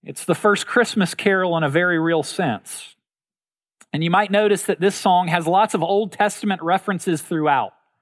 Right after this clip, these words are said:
It, it looks back at God's character and his promises. And as we take a look at Mary's song and see ourselves like Mary as powerless and lowly, we'll find encouragement as we look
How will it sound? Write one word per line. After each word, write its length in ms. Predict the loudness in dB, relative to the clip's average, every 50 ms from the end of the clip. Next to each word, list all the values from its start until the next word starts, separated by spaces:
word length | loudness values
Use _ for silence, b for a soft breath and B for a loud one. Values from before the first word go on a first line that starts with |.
| _ _ _ _ _ _ _ _ _ _ _ _
It, 200 | -2 0 2 4
it 80 | 4 4
looks 240 | 2 2 0 -2 0
back 340 | 2 4 4 6 4 4 2
at 140 | 0 2
God's 320 | 4 4 6 4 4 2 -2
character 580 | -2 2 2 4 4 4 2 0 0 0 0
and 140 | 2 0 0
his 100 | 0 -2
promises. 960 | -4 -4 -2 2 2 2 2 2 0 -4 -8 -10 -10 -10 -12 -14 -14 -14 -16 -18 _ _ _ _ _ _ _ _ _ _ _
And 100 | 0 0
as 140 | 2 2 2
we 100 | 2 2
take 240 | 2 2 0 2 2
a 60 | 2
look 200 | 4 4 2 2 0
at 80 | -2 0
Mary's 320 | 0 2 2 0 -2 -2
song 460 | -2 0 2 2 2 2 0 -2 -2 -2
and 180 | -2 -2 -2
see 240 | -4 -4 0 2 2
ourselves 720 | 2 2 0 -2 0 0 2 4 4 2 2 0 -2 -2
like 240 | 0 2 2 0 0
Mary 480 | -2 0 0 2 2 2 2 2 2 0
as 140 | -2 -2 -6
powerless 640 | -6 -2 0 2 2 2 0 0 -2 -2 -4 -4 -4
and 100 | -4 -2
lowly, 640 | -2 0 0 0 0 0 0 0 0 0 -2 -4 -8 _ _ _ _ _ _ _ _ _ _ _ _ _
we'll 160 | 2 2 2
find 340 | 4 4 4 4 4 4 2
encouragement 760 | 0 -2 -2 -2 0 0 2 2 0 0 -2 0 0 0 0 0
as 220 | 0 0 0 0 0
we 140 | 0 2
look 520 | 2 2 4 4 4 4 2 0 -2 -4